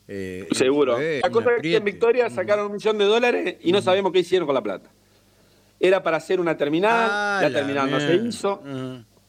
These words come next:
Speaker 1: Sí.
Speaker 2: Entonces tenemos un millón de dólares que no sabemos si lo tiene Maioco en la casa, si lo
Speaker 1: Ujú.
Speaker 2: tiene en la, en la, en Maioco Cereales,
Speaker 1: Ujú.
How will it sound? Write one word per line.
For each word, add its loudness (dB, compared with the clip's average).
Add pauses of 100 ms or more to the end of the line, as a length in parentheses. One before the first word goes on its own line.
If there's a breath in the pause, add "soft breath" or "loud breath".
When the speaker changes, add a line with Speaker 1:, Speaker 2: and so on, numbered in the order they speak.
(440)
Speaker 1:
Sí. -12 (120)
Speaker 2:
Entonces 0
tenemos 2
un 0
millón 0
de 4
dólares 2
que 0
no -2
sabemos 0
si 0
lo 2
tiene 2
Maioco 2
en 4
la 2
casa, 2
si -4
lo 4
Speaker 1:
Ujú. -4
Speaker 2:
tiene 2
en -2
la, 2
en 0
la, 2
en -2
Maioco 2 (260)
Cereales, 2
Speaker 1:
Ujú. -4